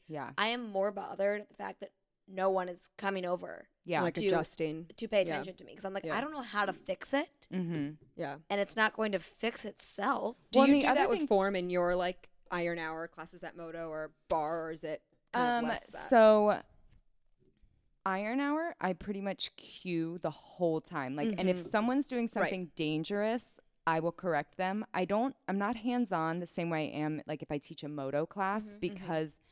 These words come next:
Speaker 1: they're hot, they're sweaty, they've got weights. Like, it
Speaker 3: Yeah.
Speaker 1: just
Speaker 3: And I
Speaker 1: becomes,
Speaker 3: guess the
Speaker 1: like
Speaker 3: weights are, like, not that heavy where
Speaker 1: Yeah,
Speaker 3: you
Speaker 1: it
Speaker 3: could
Speaker 1: just becomes, like, a whole other element with, like, arms and weights
Speaker 3: Right.
Speaker 1: flying.
Speaker 3: Yeah,
Speaker 2: And
Speaker 1: And
Speaker 2: that's
Speaker 1: I'm
Speaker 2: a
Speaker 1: just
Speaker 2: little
Speaker 1: like,
Speaker 2: different than just
Speaker 1: yeah.
Speaker 2: your standard yoga,
Speaker 1: Oh, for
Speaker 2: where,
Speaker 1: sure.
Speaker 2: you know,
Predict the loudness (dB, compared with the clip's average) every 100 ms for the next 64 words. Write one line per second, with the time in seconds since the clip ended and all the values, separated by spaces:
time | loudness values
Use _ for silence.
0 | _ _ _ -10 -8 0 2 2 -4 -2
1 | -2 -2 0 0 -2 -4 -6 -6 -6 -6
2 | -6 -6 -6 -6 -6 4 4 6 4 4
3 | 4 4 2 -2 -6 -8 -4 -4 -2 -4
4 | -4 -12 -6 -2 -2 -2 -4 -8 _ _
5 | 0 4 4 4 4 2 4 2 4 0
6 | 0 0 -2 -2 2 2 2 0 -2 -6
7 | -12 -16 -18 _ -10 -8 -8 -6 -6 -2
8 | 0 0 -4 -4 0 0 0 -6 -4 0
9 | 2 4 2 2 2 4 4 2 -2 -2
10 | -2 -6 -6 -6 -2 0 -2 -8 -12 -10
11 | -12 -8 -2 -2 -4 -8 4 8 8 8
12 | 4 4 2 2 -4 _ -10 -10